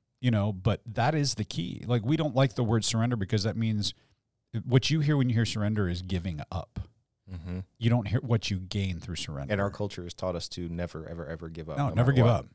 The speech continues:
Speaker 1: Like, I, like, my daughter plays golf. I play golf. We're big golfers. I played with my daughter Saturday, uh, afternoon, and, uh, I waxed her on the front, like, just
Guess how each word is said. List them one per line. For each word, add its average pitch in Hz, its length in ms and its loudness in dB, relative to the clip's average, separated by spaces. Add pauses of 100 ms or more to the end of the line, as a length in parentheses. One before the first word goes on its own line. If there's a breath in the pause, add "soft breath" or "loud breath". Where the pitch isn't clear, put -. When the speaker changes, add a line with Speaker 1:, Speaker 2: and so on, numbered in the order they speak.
(160)
Speaker 1:
Like, 143 180 2
I, 147 120 4 (400)
like, 139 160 6
my 139 100 4
daughter 127 300 8
plays 113 240 4
golf. 101 180 4
I 101 60 4
play 92 180 0
golf. 87 320 0
We're 101 60 2
big 90 160 2
golfers. 98 580 0
I 107 80 2
played 101 260 0
with 92 100 0
my 92 100 0
daughter 87 260 2
Saturday, 90 580 0 (520 loud breath)
uh, 87 160 2
afternoon, 107 720 2
and, 107 520 0
uh, 92 260 0
I 110 120 4
waxed 95 420 2
her 104 80 4
on 95 80 2
the 90 60 -4
front, - 360 -4
like, 95 200 0
just 90 320 -4